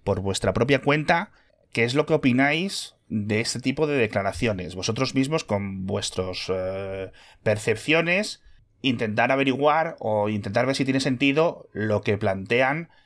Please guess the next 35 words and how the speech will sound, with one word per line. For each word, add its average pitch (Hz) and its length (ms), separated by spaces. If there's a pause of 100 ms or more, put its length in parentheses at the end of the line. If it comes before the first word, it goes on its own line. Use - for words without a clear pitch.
(220)
eh, 104 260
Mark 110 240
Gurman 131 440
en 107 140
las 98 160
últimos, 107 800
eh, 95 180
los 92 180
últimos, 107 760
eh, 92 280
reportajes 101 680
que 113 100
ha 101 60
sacado, 98 640 (300)
de 107 100
esta 127 160
especie 139 340
de 127 240
medio 120 680
peleas 131 520
internas 123 560
dentro 110 320
de 107 100
Apple, 160 420 (420)
que 151 400
manteniendo 135 560
las 175 140
distancias, 165 800 (320)
sobre 107 200
todo 147 140
esto - 160
que 160 100
comentabas 123 720
de 113 160
que 107 220